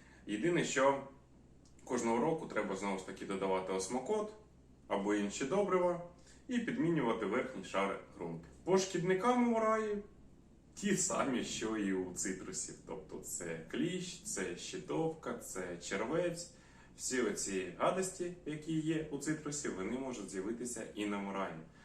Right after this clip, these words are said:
З радістю кліщ поїдає мураю, тому також, якщо у вас вона вже є, травіть разом з цитрусами.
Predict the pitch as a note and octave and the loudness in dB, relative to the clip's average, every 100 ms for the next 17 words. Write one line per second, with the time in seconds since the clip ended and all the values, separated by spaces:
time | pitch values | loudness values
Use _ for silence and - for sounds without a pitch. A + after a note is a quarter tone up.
0 | - - - - - F#2 B2 A#2 F#2 - | -20 -20 -20 -20 -14 -2 4 4 4 -4
1 | F#2+ F#2+ F#2 - F2+ F2 F2 F2 F2 G2+ | -8 -4 -6 -4 -4 -2 -2 -2 -2 0
2 | E3 F3+ - A2+ A#2 - A2 F#2 F#2 F#2 | 2 2 0 0 0 4 2 2 -4 -4
3 | F2 - F#2+ F#2 F2+ F2+ F2+ E2+ F#2 G#2+ | -6 -2 0 0 -2 -6 -6 -6 -4 0
4 | D#3+ E3+ - - - G2 C3 - G2 A2+ | 0 0 -4 -12 -6 -2 -2 -4 0 0
5 | G#2 F#2 - G2 G2 F#2+ - F#2+ - E2 | 0 -6 -4 -4 -4 -6 -10 -10 -8 -8
6 | - D2+ | -8 -10